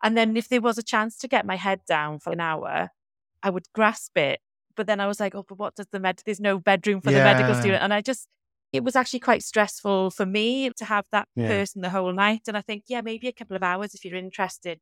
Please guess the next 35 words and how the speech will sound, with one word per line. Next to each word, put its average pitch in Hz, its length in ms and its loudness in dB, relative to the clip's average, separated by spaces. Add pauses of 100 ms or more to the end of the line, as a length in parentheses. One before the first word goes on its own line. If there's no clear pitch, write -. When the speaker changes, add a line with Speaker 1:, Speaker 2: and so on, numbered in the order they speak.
Speaker 1:
th-, 170 100 -16 (120)
come 185 180 -2
to 208 80 -6
handover 185 600 0
and 165 120 -4
stuff. - 420 -8 (840)
But 208 200 2
aside 214 400 2
from 185 220 -2
that, 185 280 2
if 175 100 -6
there's 196 160 -6
no 208 160 -2
procedures 202 580 -8
or 175 100 -4
operations 180 560 -6
going 160 320 -6
on, 160 380 -4 (420)
see 226 240 -4
a 220 40 2
couple 196 260 -6
of 175 60 -2
Speaker 2:
What 175 120 -4
are 202 80 0
you 190 60 6
gonna 185 120 6
Speaker 1:
referrals 160 140 0
'cause 101 100 -2
they're - 120 0
Speaker 2:
do? 104 40 -8
Speaker 1:
pretty 202 200 2
constant - 540 -4
anyway. 185 520 0
And 170 120 0
then 180 260 -2